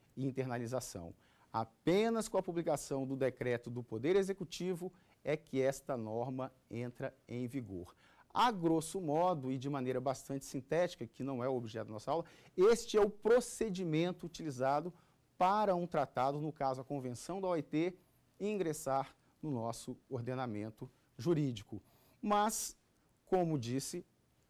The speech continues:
existem algumas peculiaridades no que diz respeito a essa norma. A O I T, como produz normas de direito do trabalho e de seguridade social, ela produz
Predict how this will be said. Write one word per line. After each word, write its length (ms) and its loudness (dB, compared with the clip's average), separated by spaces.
existem 640 2
algumas 500 0
peculiaridades 1000 0
no 80 -8
que 100 -12
diz 60 -8
respeito 440 -4
a 60 0
essa 260 -2
norma. 440 -8
A 180 4
O 40 6
I 60 4
T, 300 -2
como 300 4
produz 840 -2
normas 800 -2
de 880 -4
direito 480 2
do 60 -10
trabalho 520 -2
e 100 -6
de 80 -8
seguridade 720 -6
social, 560 2
ela 340 6
produz 760 0